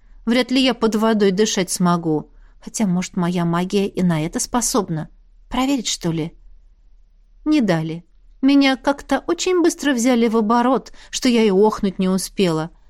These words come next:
Разве только уставиться на элементалей в ожидании чудес и расслабления. Что сказать, первые тридцать минут я и правда пребывала в нирване. Складывалось впечатление, что я в джакузи.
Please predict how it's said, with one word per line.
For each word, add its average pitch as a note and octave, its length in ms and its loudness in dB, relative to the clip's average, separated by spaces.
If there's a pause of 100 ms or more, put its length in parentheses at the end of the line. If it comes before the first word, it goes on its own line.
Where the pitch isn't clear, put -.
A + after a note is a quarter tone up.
(460)
Разве B3 320 0
только B3 320 -2
уставиться A#3+ 640 0
на G#3 180 2
элементалей G#3 840 2
в F3+ 80 0
ожидании G#3 560 0
чудес F#3+ 560 -4
и B3 40 -4
расслабления. A3+ 1040 0 (840)
Что - 220 -12
сказать, D#3+ 640 -6 (120)
первые C#4+ 360 2
тридцать B3+ 400 -2
минут A3 340 2
я G#3 180 2
и G3+ 40 2
правда G3 360 -2
пребывала F3 600 -2
в F3 80 -4
нирване. E3 800 -2 (400)
Складывалось G3+ 640 0
впечатление, G#3+ 720 0
что F#3+ 180 -4
я A#3+ 200 2
в B3 60 0
джакузи. A#3+ 800 0